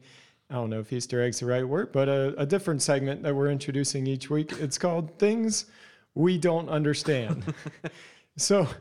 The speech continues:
so me and Nate run into these things in our lives that we're like, "Man, I just do not <laughs> understand this." Um, so one of those this week, I was recounting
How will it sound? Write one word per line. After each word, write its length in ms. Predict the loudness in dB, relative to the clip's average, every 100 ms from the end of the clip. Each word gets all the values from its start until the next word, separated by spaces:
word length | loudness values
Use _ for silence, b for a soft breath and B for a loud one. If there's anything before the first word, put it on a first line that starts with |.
| -18 _ B B B B B
so 460 | 2 4 4 0 -2
me 240 | 2 4
and 120 | 4
Nate 280 | 4 2 2
run 200 | 2 2
into 240 | 2 0 2
these 220 | 2 2
things 460 | 2 2 0 -2
in 240 | -2 0 4
our 140 | 4
lives 300 | 4 2 2
that 100 | 0
we're 80 | 0
like, 340 | 2 0 -2
"Man, 220 | -4 -4 -2
I 160 | -2
just 320 | -2 -4 -6
do 160 | -2 0
not 380 | 0 -2 -4 -6
<laughs> 40 | -2
understand 720 | 0 0 -2 0 0 0 -2
this." 240 | -6 -8 -12 B B B
Um, 400 | 0 2 2 -2 -2
so 320 | 0 4 4
one 260 | 4 2 2
of 80 | 4
those 300 | 2 2 2
this 240 | 0 2
week, 240 | 0 0 -2
I 220 | 0 2
was 540 | 0 0 -2 -2 -8 -8
recounting 840 | -2 -2 0 -2 -2 -4 -6 -6